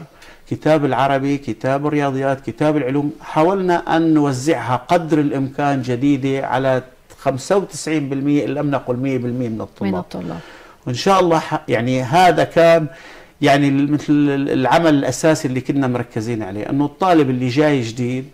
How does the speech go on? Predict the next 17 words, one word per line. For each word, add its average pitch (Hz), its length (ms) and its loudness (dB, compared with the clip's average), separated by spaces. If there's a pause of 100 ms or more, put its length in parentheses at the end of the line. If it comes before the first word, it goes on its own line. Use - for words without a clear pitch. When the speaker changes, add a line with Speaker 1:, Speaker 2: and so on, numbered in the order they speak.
(160)
Speaker 1:
وطالب 131 480 0
صف - 300 -8
أول 135 380 0 (440)
يعني 165 300 4
بحاجة 156 380 2
Speaker 2:
يفرح 147 180 2
Speaker 1:
لأنه 147 180 4
Speaker 2:
بالكتاب 175 440 -4
Speaker 1:
يفرح 170 420 2
Speaker 2:
الجديد. 139 200 -2
Speaker 1:
بالكتاب 139 320 0
الجديد 131 340 -2
من 135 120 -2
ناحية، 139 260 -4
من 135 100 -2
ناحية 156 260 0
أخرى 165 300 2